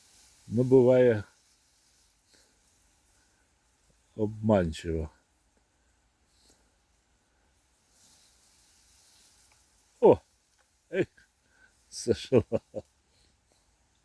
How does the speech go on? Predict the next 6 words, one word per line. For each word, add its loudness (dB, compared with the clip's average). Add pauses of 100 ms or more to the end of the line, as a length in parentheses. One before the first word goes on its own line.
(1300)
В -2
общем, 0
друзі, 2 (1200)
буду 2
закінчувати -2
я. -4